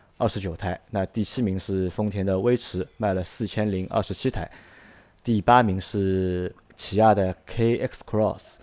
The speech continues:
然后卖的是三千八百七十三台。第九名是丰田的雅力士的智享，卖了三千八百十七台。第十名是现代的瑞纳，卖了三千五百六十一台。那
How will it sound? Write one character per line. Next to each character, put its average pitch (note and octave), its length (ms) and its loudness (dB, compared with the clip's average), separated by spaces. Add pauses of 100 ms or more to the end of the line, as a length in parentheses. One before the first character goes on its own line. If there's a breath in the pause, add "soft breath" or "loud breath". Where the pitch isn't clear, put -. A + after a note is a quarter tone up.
(380 soft breath)
然 F#2+ 160 -2
后 G2+ 60 -2
卖 G#2 180 2
的 G2 80 0
是 F#2 180 -4
三 A#2 300 2
千 A2+ 340 0
八 A2+ 220 4
百 F#2+ 360 -4
七 - 160 -8
十 F#2+ 80 -6
三 G#2 200 0
台。 F2 220 -10 (540 soft breath)
第 A2 280 2
九 F#2+ 280 0
名 F#2 240 -4
是 F#2 460 -2
丰 A2+ 300 -2
田 F#2 200 -6
的 F#2+ 360 0
雅 F2+ 180 -8
力 G2+ 80 -4
士 A2 140 -10
的 G2+ 80 -2
智 C3+ 200 -2
享， - 320 -8
卖 A2 180 0
了 F#2+ 140 0
三 G#2+ 320 -2
千 G2+ 220 -2
八 G#2 240 0
百 F#2 240 -8
十 - 160 -10
七 G#2+ 160 -4
台。 - 180 -10 (540 soft breath)
第 A2+ 240 2
十 - 220 -2
名 G2 220 2
是 F2+ 520 -4 (120)
现 G#2+ 220 -2
代 G2 140 2
的 F#2 80 0
瑞 G2+ 200 0
纳， G#2 240 -2
卖 G2 180 -8
了 F2+ 140 -6
三 G#2 260 -2
千 G#2 260 -4
五 F#2 160 -6
百 E2+ 300 -8 (280)
六 G#2+ 140 2
十 F#2 160 -2
一 G2 80 -4
台。 F2+ 160 -10 (440 soft breath)
那 G2+ 200 2